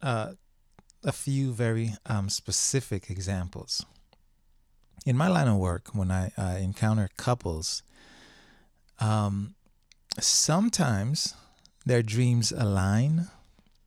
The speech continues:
and sometimes their dreams don't, okay? Uh, let me give you an example. I will sometimes get couples who say, "Hey, Doctor Mercier,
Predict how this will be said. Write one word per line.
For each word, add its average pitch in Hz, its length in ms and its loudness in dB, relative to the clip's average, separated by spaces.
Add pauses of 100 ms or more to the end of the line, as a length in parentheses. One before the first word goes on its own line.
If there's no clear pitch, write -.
(340)
and 123 360 4
sometimes 120 640 0
their 107 160 0
dreams 101 500 -2 (160)
don't, - 460 0 (640)
okay? 95 400 -4 (1120)
Uh, - 160 -12 (280)
let 113 200 2
me 107 80 4
give 101 180 4
you 101 60 4
an 101 60 6
example. 107 460 4
I 87 120 2
will 92 220 -2
sometimes 104 520 0
get - 220 -4
couples 117 420 -2
who 117 80 -2
say, 104 220 0
"Hey, 104 180 0
Doctor 98 300 -2
Mercier, 92 560 -2